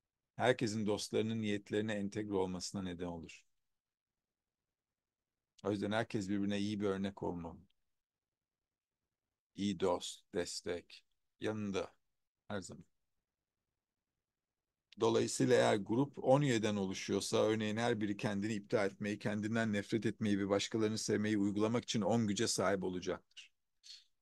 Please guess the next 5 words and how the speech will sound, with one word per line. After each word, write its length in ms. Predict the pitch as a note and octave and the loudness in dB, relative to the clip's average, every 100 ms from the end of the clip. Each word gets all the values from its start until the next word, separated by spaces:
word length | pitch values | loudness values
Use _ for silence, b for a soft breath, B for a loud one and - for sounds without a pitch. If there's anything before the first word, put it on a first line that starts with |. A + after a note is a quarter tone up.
| _ _ _ _ _ | _ _ _ _ _
Herkes 420 | G#2 A2+ - G2 | 2 2 0 -4
çalışmanın 480 | - F#2+ F2+ G2+ F#2 | -2 -2 -2 -6 -6
içindeyse 800 | F2+ - F#2+ A2+ A#2+ - A#2+ B2 - _ _ _ _ _ _ _ _ _ _ _ - | -8 -8 -2 -2 -2 -2 -2 -2 -10 _ _ _ _ _ _ _ _ _ _ _ -6
adamın 320 | G2+ G#2+ G2 | -4 -2 -4
gücü, 480 | F#2+ F2 A2 B2 | -6 -6 -2 -2